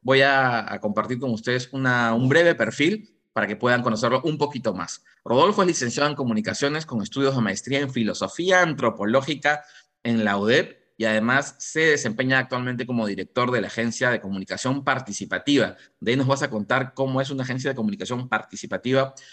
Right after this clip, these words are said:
Cotrina P R. Además, Rodolfo es presidente de la Asociación Peruana de Comunicación Interna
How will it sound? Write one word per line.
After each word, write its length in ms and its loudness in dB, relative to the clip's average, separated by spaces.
Cotrina 720 0
P 180 2
R. 260 -2
Además, 540 2
Rodolfo 380 0
es 40 -10
presidente 520 -2
de 140 4
la 100 0
Asociación 600 -4
Peruana 320 2
de 80 0
Comunicación 640 -4
Interna 640 0